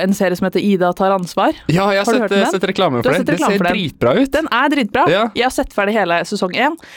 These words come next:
Speaker 1: Den er dritbra, men den er overhodet ikke sånn som jeg trodde den skulle være. Fordi den er jo lagt opp til at den på en måte er litt sånn humoristisk.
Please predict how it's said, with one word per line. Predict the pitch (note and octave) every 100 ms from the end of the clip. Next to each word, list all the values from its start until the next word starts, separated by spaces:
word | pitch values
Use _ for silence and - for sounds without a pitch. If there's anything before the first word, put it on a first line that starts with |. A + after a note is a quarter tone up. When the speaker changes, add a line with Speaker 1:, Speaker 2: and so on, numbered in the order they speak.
| -
Speaker 1:
Den | B3+
er | C#4+ B3+
dritbra, | C#4 G#3 - E4+
men | C4 A3+
den | A3
er | G#3+ G#3+
overhodet | A#3 D4 - - E4 F3+ D#3+ G#3
ikke | - G3+ G3+ -
sånn | F#3
som | E3+ F3+
jeg | F#3+
trodde | F3
den | D#3+
skulle | - E3+
være. | F#3+ C#4 - - _ _ -
Fordi | A3 G#3 G3+ G3+
den | G#3 G#3+
er | G3
jo | A3
lagt | B3 - E3+
opp | -
til | F3 F3
at |
den | F#3+ F#3
på |
en | F#3
måte | F3 F3+
er | F3+
litt | F3 F3+
sånn | F#3
humoristisk. | F3 F3+ E3+ - D#4+ -